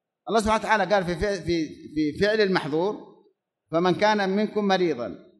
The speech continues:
أو به أذى من رأسه ففدية من إيش؟ من صيام أو صدقة أو نسك". الصيام قالوا كم؟ ها؟ ثلاثة أيام.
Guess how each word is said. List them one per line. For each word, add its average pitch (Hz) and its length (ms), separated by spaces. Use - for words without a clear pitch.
أو 185 140
به 196 300
أذى 208 280
من 196 200
رأسه 196 640
ففدية 180 500
من 202 120
إيش؟ 220 280
من 208 180
صيام 220 640
أو 185 140
صدقة 240 720
أو 262 160
نسك". 180 300
الصيام 233 480
قالوا 190 240
كم؟ 240 260
ها؟ 294 300
ثلاثة 220 400
أيام. 143 220